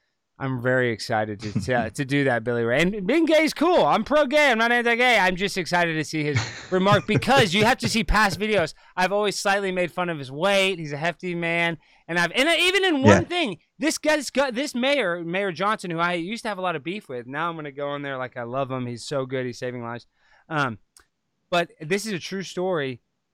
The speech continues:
Speaker 1: I called into a show. You gotta watch it. You gotta look into, go to, go to conspiracy castle, uh, dot live, or you go to the YouTube channel, or you go to the Instagram. But there's a video I called in, and he closed all the public bathrooms, um, due to the coronavirus. And so I called in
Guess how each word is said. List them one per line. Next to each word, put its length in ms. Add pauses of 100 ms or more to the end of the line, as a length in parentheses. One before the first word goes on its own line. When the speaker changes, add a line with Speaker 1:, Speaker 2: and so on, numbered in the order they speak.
(140)
Speaker 1:
I 200
called 400
into 160
a 40
show. 160
You 120
gotta 160
watch 240
it. 80
You 80
gotta 160
look 140
into, 120
go 160
to, 100
go 140
to 100
conspiracy 520
castle, 680
uh, 200
dot 320
live, 360
or 160
you 100
go 80
to 60
the 140
YouTube 280
channel, 280
or 80
you 80
go 80
to 80
the 80
Instagram. 380 (360)
But 100
there's 120
a 60
video 260
I 100
called 360
in, 180
and 180
he 140
closed 400
all 300
the 100
public 420
bathrooms, 800 (300)
um, 260
due 160
to 80
the 400 (320)
coronavirus. 640
And 100
so 140
I 140
called 400
in 200